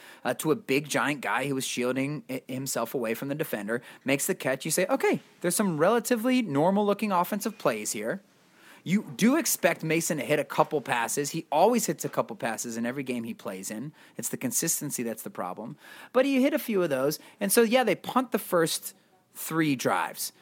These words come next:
But then after that, they hit two field goals to make it ten six before halftime. And then they really caught their momentum.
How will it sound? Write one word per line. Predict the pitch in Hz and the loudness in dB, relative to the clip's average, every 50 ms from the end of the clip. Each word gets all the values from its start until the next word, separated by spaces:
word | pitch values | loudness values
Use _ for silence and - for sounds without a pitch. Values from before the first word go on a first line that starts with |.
| _ _ - | _ _ -4
But | - 156 - | -2 0 2
then | 175 185 208 | 4 4 6
after | 247 262 262 - 247 | 4 4 2 2 2
that, | 208 196 180 175 - | 4 4 4 4 2
they | 151 | 0
hit | 127 139 131 - - | 0 0 -2 0 0
two | - 233 262 | 2 2 2
field | 233 - 226 208 196 | 2 2 2 4 4
goals | 185 185 180 - | 4 2 2 2
to | - | 0
make | 165 151 147 | -2 -2 -2
it | 139 - | -4 -4
ten | - 156 160 | -4 -4 -2
six | 147 - 160 151 | -2 -4 -4 -4
before | - 151 143 - 151 | -4 -10 -4 -2 -2
halftime. | 135 127 123 - - 139 131 131 131 139 139 - - - - - | 0 -2 -4 -4 -4 -4 -2 -2 -4 -4 -6 -10 -16 -18 -8 -2
And | 147 180 | 2 4
then | 233 269 | 4 6
they | 277 247 | 6 4
really | 175 135 127 139 165 196 202 208 202 208 220 208 | 4 4 4 6 6 8 8 8 6 6 4 2
caught | - - 156 160 - - | 2 2 2 4 4 4
their | 196 196 | 4 6
momentum. | 196 196 190 214 277 294 - - 80 - - | 6 6 6 6 4 4 2 0 -2 -2 -8